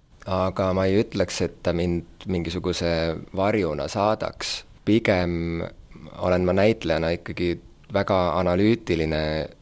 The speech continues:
ja lähenen ka näitlemisele natuke võib-olla isegi liiga palju pea kaudu. Samas, kui on näitlejaid, kellel on väga tugev intuitsioon ja väga tugev selline kehataju, minul seda eriti ei ole.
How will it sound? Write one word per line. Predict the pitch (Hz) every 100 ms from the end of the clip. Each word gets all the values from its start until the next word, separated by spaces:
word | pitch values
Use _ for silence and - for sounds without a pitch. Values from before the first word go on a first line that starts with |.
| - -
ja | 90 80 78 78 78 78
lähenen | 80 92 92 82 78 78 82
ka | 87
näitlemisele | 90 101 - 73 76 76 73 76 67 - - -
natuke | 90 87 80 - 87
võib-olla | 85 82 82
isegi | 85 85 85
liiga | 101 98 -
palju | 80 80
pea | 98 95 80
kaudu. | 82 82 80 92 90 - -
Samas, | 95 87 -
kui | 92 90
on |
näitlejaid, | 92 92 - 87 85 85 -
kellel | - 87 85 87
on | 87
väga | 92 90
tugev | 90 90
intuitsioon | 90 87 85 80 - 107 98 78 78
ja | 78 76
väga | 87 80
tugev | 87 87 78
selline | 78 78 78 80 - -
kehataju, | 101 104 80 78 85 80 78 87 - - - 98
minul | 101 98 85 80 78 76
seda | 87 87 90
eriti | 101 - - 80
ei | 95
ole. | 90